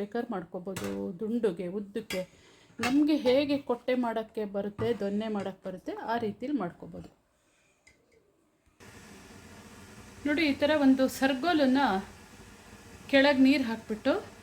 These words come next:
ಅದಕ್ಕೊಂದು ಮಧ್ಯದಲ್ಲಿ ಪ್ಲೇಟ್ ಇರುತ್ತೆ, ಅದು ಮುಚ್ಚಬೇಕು. ಇದು ನಮ್ಮ ಮನೇಲಿ ಒಂದು ಇಪ್ಪತ್ತೈದು ಮೂವತ್ತು ವರ್ಷದ್ದು ಸರ್ಗೋಲ್ ಇದು. ಇದೇನಂದರೆ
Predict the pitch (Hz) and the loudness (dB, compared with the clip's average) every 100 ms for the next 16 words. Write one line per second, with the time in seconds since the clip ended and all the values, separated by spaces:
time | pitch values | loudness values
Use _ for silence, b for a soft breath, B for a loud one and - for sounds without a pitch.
0 | - - - - - - - 262 269 262 | -20 -20 -20 -20 -20 -20 -8 -4 0 0
1 | - 226 254 - 320 294 277 262 277 277 | 0 -2 -2 0 2 2 2 2 4 2
2 | 208 220 208 214 254 262 262 269 - - | 0 -2 -2 0 -2 -2 -2 -2 -6 -10
3 | 233 247 254 247 254 233 226 233 233 240 | -6 -2 0 2 2 0 -2 -2 -2 -2
4 | 247 233 220 220 214 220 220 - 277 269 | 0 0 0 2 0 -2 -6 0 0 0
5 | - 269 262 254 247 254 254 233 - 247 | 4 6 6 2 0 -2 -2 -4 -4 -4
6 | 214 220 226 220 240 254 214 196 214 359 | -2 -4 -4 -2 0 2 2 0 0 -2
7 | - - B B B B B - - - | -8 -20 B B B B B -20 -18 -6
8 | 254 247 247 269 359 330 285 | -2 0 2 4 4 2 2